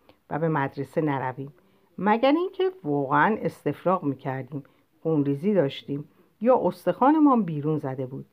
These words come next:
عبارت استخوان بیرون زدن از روزهای مربیگریش در تیم راگبی دانشگاه باقی مانده بود. بازیکنان تیمش می‌دانستند که اجازه ندارند از بازی بیرون بیایند،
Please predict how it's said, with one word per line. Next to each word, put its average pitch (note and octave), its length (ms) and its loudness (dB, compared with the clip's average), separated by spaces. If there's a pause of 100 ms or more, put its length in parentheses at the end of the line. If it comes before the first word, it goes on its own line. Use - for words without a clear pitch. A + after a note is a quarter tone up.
(640)
عبارت B3 500 6 (120)
استخوان F3+ 520 -2
بیرون E3+ 300 -2
زدن F#3+ 580 0
از D#3 220 -4
روزهای G#3 800 0 (300)
مربیگریش D3+ 1000 -2
در C3 200 -2
تیم F#3+ 300 -8
راگبی F3 640 -4
دانشگاه D#3 600 -2
باقی C#3 280 -2
مانده C3 360 -4
بود. B2+ 200 -12 (520)
بازیکنان D3+ 760 -2
تیمش F#3 460 -6
می‌دانستند C#3+ 640 0
که - 200 -14
اجازه A3+ 420 -2 (140)
ندارند C#3+ 420 -4 (320)
از D3+ 240 -2
بازی D3+ 320 0
بیرون D3 380 -2
بیایند، C#3 460 -4